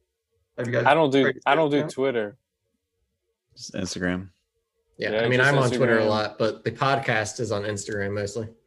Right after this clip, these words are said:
Speaker 2: Yeah, I run everything through Instagram, through Spotify.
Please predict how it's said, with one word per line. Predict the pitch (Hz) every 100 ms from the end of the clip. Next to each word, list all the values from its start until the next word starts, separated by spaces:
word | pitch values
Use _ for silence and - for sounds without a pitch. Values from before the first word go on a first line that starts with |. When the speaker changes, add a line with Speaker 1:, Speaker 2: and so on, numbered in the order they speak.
| _ _ _ _ _ -
Speaker 2:
Yeah, | 120 117 120
I |
run | 120 127
everything | 131 127 120 131 113
through | 131 139
Instagram, | 120 - 113 120 120 120 120 117 -
through | 120 120 120 113
Spotify. | - 120 117 113 123 117 117 113 113 113